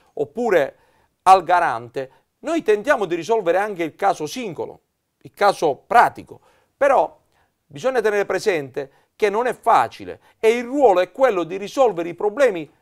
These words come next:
macroeconomici, quindi i problemi che riguarda-, riguardano un po' tutti i disabili, quali può essere le liste di attesa, oppure l'accesso all'assegno di cura o le altre provvidenze economiche.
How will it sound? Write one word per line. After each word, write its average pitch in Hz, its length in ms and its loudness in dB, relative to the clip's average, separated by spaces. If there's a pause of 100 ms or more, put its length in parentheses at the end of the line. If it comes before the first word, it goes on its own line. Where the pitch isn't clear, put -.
(280)
macroeconomici, 185 1200 -2 (580)
quindi 226 280 -10
i - 40 -8
problemi 240 360 -4
che 190 140 -2
riguarda-, 185 680 0
riguardano 180 680 0 (140)
un 202 100 -18
po' 294 140 0
tutti 349 340 -2
i - 20 -6
disabili, 120 560 -4
quali 165 260 0
può 135 160 -4
essere 143 400 -6 (280)
le 131 200 -8
liste 160 320 -6
di 135 60 0
attesa, 147 760 2 (160)
oppure 170 440 -4
l'accesso 165 760 -2
all'assegno 160 520 -4
di 147 100 -10
cura 190 400 -2
o 151 60 0
le 170 80 0
altre 165 260 -2
provvidenze 151 480 -6
economiche. 147 500 -2